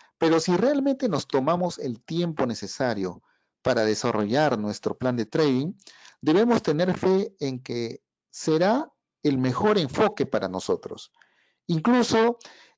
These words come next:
el mejor plan de trading sigue siendo solo una guía,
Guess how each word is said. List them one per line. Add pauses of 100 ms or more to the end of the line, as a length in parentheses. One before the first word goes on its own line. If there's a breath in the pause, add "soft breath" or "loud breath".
el
mejor
plan
de
trading (340)
sigue
siendo
solo
una
guía,